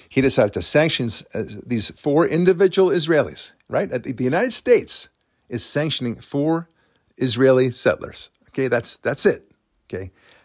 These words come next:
uh, this is not about sanctioning a country.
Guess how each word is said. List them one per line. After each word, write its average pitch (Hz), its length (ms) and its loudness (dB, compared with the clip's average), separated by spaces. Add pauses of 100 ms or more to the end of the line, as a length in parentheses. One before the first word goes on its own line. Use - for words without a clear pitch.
(140)
uh, 110 460 -2
this 120 260 -2
is 120 80 -6
not 120 160 2
about 110 200 -2
sanctioning 110 500 -2
a 110 100 -8
country. 107 640 -6